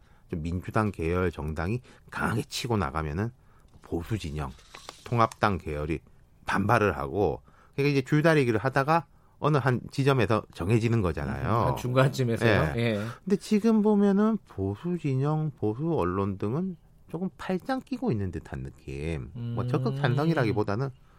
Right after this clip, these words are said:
Speaker 1: "하고 싶으면 해봐라. 어, 뭐, 어, 나중에 근데 당신들 책임이지."
Speaker 2: 아.
Speaker 1: 약간 그런 기류가 엿보여요. 그럼 이게
Speaker 2: 음.
Speaker 1: 오히려 추진하는 쪽은 부담스러운 면이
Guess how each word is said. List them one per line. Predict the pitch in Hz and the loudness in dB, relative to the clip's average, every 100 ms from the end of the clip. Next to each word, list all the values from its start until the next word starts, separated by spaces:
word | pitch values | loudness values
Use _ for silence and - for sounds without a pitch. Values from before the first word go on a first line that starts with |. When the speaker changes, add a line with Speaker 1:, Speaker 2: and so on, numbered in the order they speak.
| - - - | -20 -14 -2
Speaker 1:
"하고 | 160 | 0
싶으면 | 196 - 127 - | 0 -2 -6 -2
해봐라. | 113 127 82 76 78 73 - - - - 226 | 0 2 2 2 2 0 -4 0 0 4 4
어, | 104 | 6
뭐, | 107 117 107 - - - - | 6 6 4 2 -4 -4 0
어, | 147 | 4
나중에 | 139 139 160 | 4 6 4
근데 | 151 | 2
당신들 | 127 120 143 123 | 2 4 4 4
책임이지." | - 135 135 107 95 90 95 104 90 | 2 4 4 4 2 2 4 6 4
Speaker 2:
아. | - 107 104 104 101 104 | 2 -2 -4 -4 -4 -4
Speaker 1:
약간 | 107 113 202 240 | -2 -2 -2 0
그런 | - 247 285 | 2 2 2
기류가 | 262 208 196 190 170 | 0 0 2 4 4
엿보여요. | 107 - 156 160 98 113 156 - | 2 2 4 4 4 2 0 -6
그럼 | 135 135 202 180 | -6 0 4 4
이게 | 165 | 4
Speaker 2:
음. | 147 | 2
Speaker 1:
오히려 | 160 151 | 2 0
추진하는 | 127 - 180 143 127 | -4 -2 0 0 0
쪽은 | 104 110 95 | -2 -2 -6
부담스러운 | - 107 127 131 135 92 78 | 0 2 2 0 0 0 -2
면이 | 71 80 | -4 -6